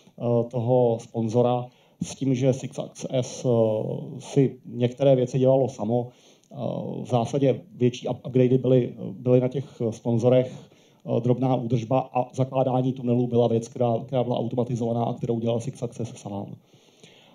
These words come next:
Eh, původní myšlenka byla poskytnout I P v six unicast konektivitu, pak se na některých popech přidala i multicast, eh, jakože global multicast konektivita. V Praze nicméně nebyla.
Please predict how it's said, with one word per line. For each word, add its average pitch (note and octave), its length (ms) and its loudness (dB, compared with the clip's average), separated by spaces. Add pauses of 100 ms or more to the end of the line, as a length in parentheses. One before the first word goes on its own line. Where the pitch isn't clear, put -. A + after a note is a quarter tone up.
(160)
Eh, A2 760 -2 (220)
původní A3+ 340 2
myšlenka G3 380 0
byla F#3 160 6
poskytnout F3+ 480 -4
I D#3+ 100 0
P F3 100 -8
v E3+ 100 4
six E3+ 220 -4
unicast D3+ 420 2
konektivitu, D#3+ 460 0
pak D3+ 180 -10
se E3 100 -2
na E3 60 4
některých D#3 300 0
popech D#3+ 240 -2
přidala D#3 340 4
i A#2+ 100 -4
multicast, D#3 680 0
eh, C3 160 -8 (160)
jakože D3+ 240 0
global D3 300 4
multicast D3 500 0
konektivita. F3 600 0 (680)
V - 40 -20
Praze D3+ 240 2
nicméně D3 360 -2
nebyla. B2+ 400 2